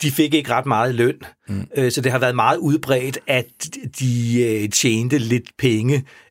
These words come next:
Speaker 1: øh, ved at prostituere sig. Ja.
Speaker 2: Mm. Hvis man nu som en, en offentlig eller halvoffentlig person, øh, ikke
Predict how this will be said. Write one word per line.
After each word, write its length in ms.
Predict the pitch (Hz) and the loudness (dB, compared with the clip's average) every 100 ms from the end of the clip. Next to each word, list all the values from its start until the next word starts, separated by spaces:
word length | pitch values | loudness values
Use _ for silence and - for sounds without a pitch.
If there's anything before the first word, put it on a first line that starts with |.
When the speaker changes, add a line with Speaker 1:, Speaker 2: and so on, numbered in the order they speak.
| - | -4
Speaker 1:
øh, 1120 | 123 120 110 107 104 104 107 107 104 101 95 95 - 131 | 0 2 2 2 0 0 0 0 0 0 -2 -4 -10 -2
ved 100 | 120 | 0
at 120 | 117 | 0
prostituere 580 | - 123 120 123 104 123 | -2 -2 -2 0 0 0
sig. 160 | 117 104 - _ _ - | 0 -2 -4 _ _ -2
Ja. 160 | 110 | 0
Speaker 2:
Mm. 140 | 92 101 - _ - - - - - - | 0 -4 -12 _ -14 -12 -12 -14 -8 -2
Hvis 180 | 123 | 0
man 80 | 139 | 2
nu 160 | 143 170 | 4 4
som 280 | - 135 120 | 2 2 0
en, 380 | 104 95 87 - _ _ - | 0 -2 -4 -10 _ _ -4
en 220 | 104 85 | -2 0
offentlig 340 | 98 104 156 | 0 0 0
eller 140 | 107 90 | 0 2
halvoffentlig 540 | 120 151 127 - 107 | 0 0 0 0 -2
person, 460 | - 95 131 135 117 _ _ - | 0 0 0 -4 -8 _ _ -8
øh, 240 | 110 110 139 | -6 -4 -4
ikke 260 | 254 139 135 | 0 -2 -2